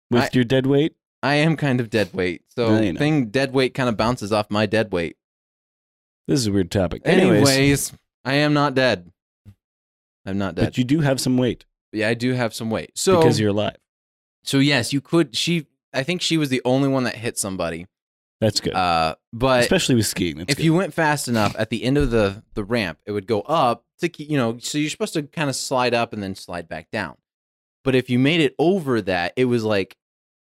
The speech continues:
Speaker 2: straight, almost like a complete ramp. So
Speaker 1: Oh my gosh.
Speaker 2: my
Speaker 1: So you
Speaker 2: favorite
Speaker 1: gotta be flying
Speaker 2: Yeah, you had
Speaker 1: to
Speaker 2: to be
Speaker 1: do it.
Speaker 2: flying. Marty did it.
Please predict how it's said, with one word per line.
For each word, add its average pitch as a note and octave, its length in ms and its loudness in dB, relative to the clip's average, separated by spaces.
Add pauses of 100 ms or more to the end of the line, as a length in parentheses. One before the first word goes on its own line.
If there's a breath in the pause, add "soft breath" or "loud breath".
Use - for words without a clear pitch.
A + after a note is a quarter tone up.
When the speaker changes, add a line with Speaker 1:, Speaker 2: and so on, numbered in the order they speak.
Speaker 2:
straight, - 580 -4
almost A#2+ 380 -2
like G#2+ 160 -2
a F#2+ 100 -2
complete A#2 500 -6
ramp. F#2 400 -2
So F#2+ 380 0 (180)
Speaker 1:
Oh G#2 180 4
my F2+ 220 0
gosh. D#2+ 320 -4
Speaker 2:
my C3 140 2
Speaker 1:
So - 140 -16
you - 80 6
Speaker 2:
favorite D#3 80 6
Speaker 1:
gotta D#3+ 120 2
be A#2+ 80 2
flying G2 640 0 (200)
Speaker 2:
Yeah, C3+ 260 2
you B2+ 200 2
had E3 140 0
Speaker 1:
to B2+ 60 6
Speaker 2:
to C3+ 60 2
be B2+ 140 2
Speaker 1:
do C3+ 80 4
it. F#2+ 60 2
Speaker 2:
flying. G2 400 0
Marty C#3+ 300 2
did D3 160 2
it. C#3+ 160 0